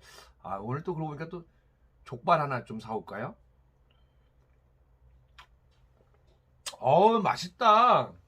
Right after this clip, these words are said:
근데 일반 막걸리보다 세지 않아요. 육 도인데 세지 않고 맛있어. 야, 이거 잘 팔리겠는데?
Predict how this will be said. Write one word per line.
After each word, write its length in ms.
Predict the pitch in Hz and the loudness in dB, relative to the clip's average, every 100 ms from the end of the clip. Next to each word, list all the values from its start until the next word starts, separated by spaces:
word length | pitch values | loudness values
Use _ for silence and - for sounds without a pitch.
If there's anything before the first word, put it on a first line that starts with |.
| _ _ _ _ _ _ _ _ _ _ _ | _ _ _ _ _ _ _ _ _ _ _
근데 160 | 185 196 | -6 -4
일반 640 | 196 233 269 262 202 135 _ _ _ _ | 0 6 8 8 6 -4 _ _ _ _
막걸리보다 580 | 156 220 240 240 220 220 | 6 6 6 4 4 2
세지 380 | - 277 240 233 | 2 0 4 6
않아요. 420 | 170 139 127 - - _ _ _ _ _ _ _ _ _ _ _ _ _ _ _ 175 | 6 4 -4 -8 -16 _ _ _ _ _ _ _ _ _ _ _ _ _ _ _ -6
육 160 | 190 | -4
도인데 360 | 285 269 254 240 | -2 6 8 8
세지 300 | 269 269 240 | 6 2 4
않고 500 | 220 170 247 226 - - _ _ _ _ _ _ _ _ - - | 4 4 4 4 2 -8 _ _ _ _ _ _ _ _ -16 4
맛있어. 720 | 147 196 240 - 226 - - _ _ _ _ _ _ _ - - | 6 6 2 -4 -2 -2 -6 _ _ _ _ _ _ _ -20 -2
야, 200 | 131 123 | 6 6
이거 160 | 147 180 | 6 2
잘 160 | 127 123 | 0 -2
팔리겠는데? 540 | 160 147 139 156 214 | -2 -4 -4 -4 -6